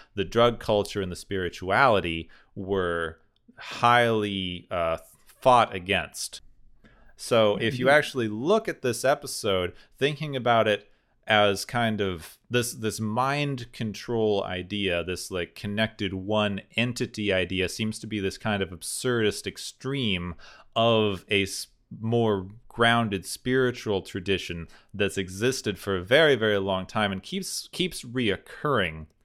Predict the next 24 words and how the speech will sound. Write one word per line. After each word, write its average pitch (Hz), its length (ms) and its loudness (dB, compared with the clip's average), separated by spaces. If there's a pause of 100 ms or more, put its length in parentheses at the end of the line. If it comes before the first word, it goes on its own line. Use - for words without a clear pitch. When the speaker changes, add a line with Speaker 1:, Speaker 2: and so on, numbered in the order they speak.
(280)
Speaker 1:
Even 143 240 4
times 127 360 0
when 117 120 0
it's 98 140 -6
been 107 180 -4
suppressed, 113 520 0
it 101 80 -2
always 110 300 2
seems 107 280 -6
to - 100 -8
come 110 300 -4
up 98 160 -2
again 98 420 -2
throughout 101 500 0 (380)
human 95 720 -4
history, 123 500 0
which 95 220 -2
suggests 135 480 0
that 117 140 -8
there 113 140 2
is 160 280 -2
some 135 400 -2
sort 127 320 -2
of, 104 240 0